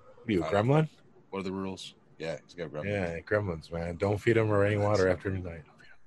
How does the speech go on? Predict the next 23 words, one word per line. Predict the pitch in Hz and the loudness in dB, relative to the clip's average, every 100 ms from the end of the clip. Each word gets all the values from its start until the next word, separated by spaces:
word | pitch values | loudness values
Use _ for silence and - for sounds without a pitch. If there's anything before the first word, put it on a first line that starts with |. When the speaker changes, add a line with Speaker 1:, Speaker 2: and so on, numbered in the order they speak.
| - - | -20 -20
Speaker 2:
No | - | -20
water. | - - - - - - _ _ _ - _ _ _ _ _ _ _ - - 131 | -20 -20 -20 -20 -20 -20 _ _ _ -20 _ _ _ _ _ _ _ -20 -8 2
Speaker 1:
What's | 151 | 2
his | 139 123 | 4 2
name? | 123 | 4
Like | 113 92 | 4 4
Mogwai | 104 107 113 117 120 120 | 6 6 6 6 8 6
or | 107 | 4
some | 113 104 | -4 -8
stuff | - 107 | -8 -6
like | 113 - | -4 -4
that? | 110 98 - _ - - - - - - | -6 -8 -16 _ -20 -20 -20 -20 -20 -18
Speaker 2:
Something | - 92 104 | -6 -4 -4
Speaker 1:
I, | |
Speaker 2:
like | 80 | -8
that. | 80 | -8
Speaker 1:
I | 90 | -8
think | 110 104 98 | -6 -6 -6
it | 80 | -8
was. | 76 71 69 - | -10 -12 -14 -12
Speaker 2:
I | |
don't | |
know. | 113 | -12